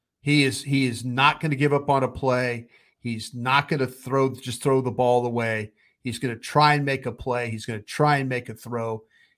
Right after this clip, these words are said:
If he believes that he can get the ball out, he's gonna try and do that. You can say, you can talk to him all you want and tell him, "Hey,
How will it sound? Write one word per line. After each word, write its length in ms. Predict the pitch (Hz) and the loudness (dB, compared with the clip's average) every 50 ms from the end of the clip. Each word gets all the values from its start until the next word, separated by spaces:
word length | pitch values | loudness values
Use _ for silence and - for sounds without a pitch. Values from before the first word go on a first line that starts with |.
| _ _ | _ _
If 160 | - 123 - - | -14 -12 -4 -2
he 140 | 151 156 | -2 -2
believes 600 | 156 156 165 156 135 147 143 143 147 139 131 - | 0 0 -2 0 2 4 4 4 4 2 0 -2
that 120 | - 131 113 | -4 -4 -2
he 120 | 131 131 | -2 -4
can 200 | - - 120 113 | -2 -4 -6 -2
get 200 | 104 131 135 135 | -2 -2 -2 0
the 80 | - 139 | -2 0
ball 360 | 131 143 135 131 127 120 - - | 4 4 6 6 4 2 2 4
out, 320 | 127 127 123 120 120 120 | 4 4 4 4 2 -2
he's 200 | 110 117 113 - | -6 -8 -8 -6
gonna 160 | - 120 110 | -6 -8 -8
try 380 | 107 - - - 135 127 131 131 | -8 -10 -4 0 0 2 2 0
and 120 | 127 117 | -2 -4
do 160 | 113 120 120 117 | -6 -8 -8 -6
that. 360 | 117 117 113 113 110 110 - _ _ _ _ _ _ _ _ _ _ _ _ _ _ _ _ _ _ _ _ _ _ _ _ | -4 -2 -2 -2 -2 -4 -8 _ _ _ _ _ _ _ _ _ _ _ _ _ _ _ _ _ _ _ _ _ _ _ _
You 100 | 147 147 | -4 -4
can 120 | - 139 131 | -4 -4 -6
say, 280 | - - 202 208 208 | 4 6 6 6 6
you 140 | 185 175 160 | 6 2 0
can 140 | - 156 123 | -2 -4 -4
talk 300 | - 170 180 190 185 185 | 4 6 6 6 6 4
to 80 | - | 0
him 100 | 175 160 | 0 2
all 160 | 156 160 160 156 | 2 2 2 2
you 80 | 151 | 4
want 300 | 147 147 151 147 139 139 | 4 4 4 4 2 0
and 80 | 127 - | -6 -4
tell 220 | - 151 143 131 | 0 2 2 2
him, 100 | 123 120 | 2 0
"Hey, 400 | 120 143 147 143 131 117 110 - | 0 2 2 4 2 2 -2 -8